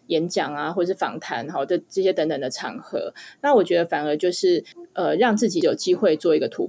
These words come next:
破。这个也是一个正向，也是一个反向啦。所以一来就是说，我觉得还是一样在创造可能。那再来的话就是突破自我。那我想说这个也都跟这样子的技术的一些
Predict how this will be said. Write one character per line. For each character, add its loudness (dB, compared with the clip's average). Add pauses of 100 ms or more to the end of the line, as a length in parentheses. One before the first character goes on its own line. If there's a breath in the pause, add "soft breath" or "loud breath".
破。 -2 (200)
这 4
个 2
也 -4
是 -2
一 2
个 6
正 2
向， 0
也 -4
是 -4
一 4
个 2
反 -4
向 -4
啦。 -6
所 -2
以 0
一 4
来 2
就 -2
是 6
说， 2
我 2
觉 -4
得 -2
还 -2
是 0
一 2
样 2
在 0
创 -4
造 0
可 -6
能。 -10 (100)
那 0
再 2
来 2
的 0
话 -2
就 0
是 0
突 -4
破 0
自 -4
我。 -4
那 0
我 2
想 -2
说 -2
这 2
个 6
也 2
都 0
跟 -2
这 -2
样 -2
子 -4
的 0
技 -4
术 -2
的 -2
一 -6
些 0